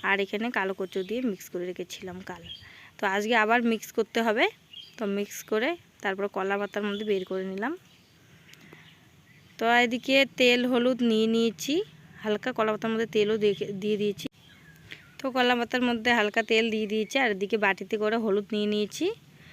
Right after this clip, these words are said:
এদিকে তেল নিয়ে নিয়েছি, তো হালকা হাতে লাগিয়ে নিয়েছি। এখন এটাকে ছোট ছোট করে, উম, ছোট ছোট করে দলা করে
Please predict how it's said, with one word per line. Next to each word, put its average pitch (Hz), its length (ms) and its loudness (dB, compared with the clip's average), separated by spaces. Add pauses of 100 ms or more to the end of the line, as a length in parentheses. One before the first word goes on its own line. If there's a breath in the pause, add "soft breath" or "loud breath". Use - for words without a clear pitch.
(260 loud breath)
এদিকে 208 280 0
তেল 220 340 4
নিয়ে 214 180 0
নিয়েছি, 208 420 -2 (680 loud breath)
তো - 160 -4
হালকা 214 280 0
হাতে 226 260 -2
লাগিয়ে 202 380 2
নিয়েছি। 202 300 -4 (540 loud breath)
এখন 214 320 0
এটাকে 247 380 2 (680 loud breath)
ছোট - 180 -8
ছোট 240 220 -4 (160)
করে, 240 220 2 (880 loud breath)
উম, 202 320 -4 (120)
ছোট 226 220 -2
ছোট - 140 -8
করে 233 180 0
দলা 202 280 2
করে 208 180 0